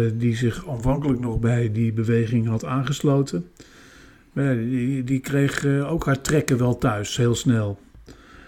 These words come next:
Ehm, ik, ik, ik denk dat zij, eh,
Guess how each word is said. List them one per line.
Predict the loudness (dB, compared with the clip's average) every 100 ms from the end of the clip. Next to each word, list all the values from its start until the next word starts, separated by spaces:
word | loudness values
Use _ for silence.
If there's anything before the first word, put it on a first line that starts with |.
| -20 -20 -20 -8
Ehm, | -4 0 0 -2 -4
ik, | -4 -4 -4
ik, | 0 -2 4
ik | 4 6
denk | 4 2 2
dat | -4 -4
zij, | -6 -6 -6 -6
eh, | -6